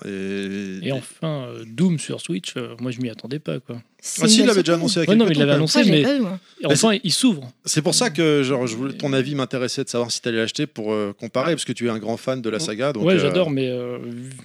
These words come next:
Speaker 2: vu que je l'ai déjà fait et fini, euh, sur
Speaker 1: bah, je sais
Speaker 2: P S quatre.
Speaker 1: pas, l'idée d'être aux chiottes en train de faire caca et de, de
Speaker 2: C'est une
Speaker 1: continuer.
Speaker 2: super idée. Bon, tu m'as donné envie, <laughs> on l'achètera quand il sortira peut-être.
Speaker 3: Non, mais là, tu vas me piquer la place, du coup.
Speaker 1: Mm.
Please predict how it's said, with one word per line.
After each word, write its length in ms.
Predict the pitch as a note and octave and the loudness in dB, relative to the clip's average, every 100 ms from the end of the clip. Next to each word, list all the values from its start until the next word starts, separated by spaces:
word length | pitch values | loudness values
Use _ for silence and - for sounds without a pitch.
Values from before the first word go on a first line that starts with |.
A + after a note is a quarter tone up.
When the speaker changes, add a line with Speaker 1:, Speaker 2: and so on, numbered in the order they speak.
| - | -10
Speaker 2:
vu 180 | C3 D3 | -4 -4
que 60 | D3 | -2
je 20 | |
l'ai 80 | D3 | -2
déjà 200 | C3+ C#3 | -2 -6
fait 400 | - D3+ D3+ C#3 | -4 -2 -2 -4
et 20 | |
fini, 540 | B2+ C#3+ C#3+ D3 C#3 B2+ | -8 -10 -8 -8 -10 -12
euh, 60 | B2 A#2 A#2 A#2 A2 | -16 -18 -18 -18 -18
sur 180 | - C3 | -12 -12
Speaker 1:
bah, 60 | A#2 | -6
je 60 | B2+ | -6
sais 40 | |
Speaker 2:
P 40 | |
S 60 | A#2 | 0
quatre. 100 | C3 | 2
Speaker 1:
pas, 80 | D#3+ | 2
l'idée 180 | - C3+ | 0 -2
d'être 240 | B2 - | -4 -6
aux 60 | A2 | -6
chiottes 300 | - B2 A#2+ | -4 -2 -4
en 40 | |
train 120 | A2+ | -6
de 60 | A2 | -6
faire 120 | G2+ | -8
caca 480 | - G#2 G#2 A#2 B2 | -6 -8 -4 -4 -2
et 60 | A2+ | -4
de, 400 | F2+ E2+ F2 F#2+ | -6 -8 -8 -2
de 0 | |
Speaker 2:
C'est 160 | G2+ | 4
une 60 | D#3+ | 4
Speaker 1:
continuer. 40 | E3 F3 | 6 4
Speaker 2:
super 140 | E3 D3+ | 4 4
idée. 220 | C#3+ C3+ - - | 2 -2 -4 0
Bon, 180 | D#3+ D3+ | 2 4
tu 140 | D#3 | 4
m'as 80 | D#3+ | 6
donné 200 | E3 E3+ | 6 6
envie, 340 | E3 D#3 E3 F3+ - | 4 4 4 4 0
<laughs> 180 | D#3 - | -10 -2
on 120 | C#3+ | 2
l'achètera 500 | D#3 D#3 D#3 - D3+ | 4 4 2 2 0
quand 180 | D3+ C#3+ | 2 -2
il 80 | C3+ | -2
sortira 400 | C3+ - C#3 C#3 | -4 -2 0 0
peut-être. 380 | C#3+ B2+ C3 - | 0 -2 -2 -2
Speaker 3:
Non, 80 | B3+ | 0
mais 60 | A3+ | 2
là, 80 | C4 | 2
tu 60 | G#3+ | 0
vas 60 | |
me 60 | G3+ | -2
piquer 200 | G#3+ A#3+ | 0 0
la 100 | D#4+ | 2
place, 220 | D4 C4+ | 4 4
du 120 | A#3 | 4
coup. 120 | A3 | 2
Speaker 1:
Mm. 120 | A3+ | 0